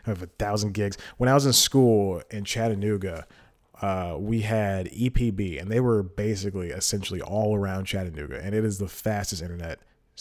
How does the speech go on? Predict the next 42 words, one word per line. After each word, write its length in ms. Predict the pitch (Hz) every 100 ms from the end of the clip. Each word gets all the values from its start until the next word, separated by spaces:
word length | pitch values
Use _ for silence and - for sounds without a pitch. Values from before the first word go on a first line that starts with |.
| -
It 100 | 107
is, 260 | 98 92 85 - _ _ -
I 120 | 117
think 180 | 180 147
it's 80 |
the 140 | 98 -
fastest 280 | 104 92 98
internet 260 | 95 85
in 120 | 85
the 80 | 90
nation, 240 | 87 - - - - -
but 100 | -
it's 140 | 113 101
ve-, 220 | 98 123
it's 200 | 117 104
all, 280 | 87 113 107
it's 200 | 101 -
a 240 | 104 92
gigabit. 440 | 92 120 123 117 - - _ _ _ _ _ _ -
I 60 |
had 120 | 110 107
to 80 |
buy 200 | 98 101
a 60 | 90
special 340 | - 117 120
router, 280 | 107 104 107
which 160 | 101 95
I, 100 | 92
which 220 | 95 95
we're 80 | 101
using 280 | 98 92 92
now, 300 | 95 90 90
which 120 | 90
is 100 | 90
still, 440 | - 98 90 87 - _ _ _ _ _ _ -
uh, 140 | 92
which 180 | 95 95
is 100 | 85
old, 400 | 98 120 95 92
but 120 | 90
it's, 220 | 82 -
it, 240 | - 92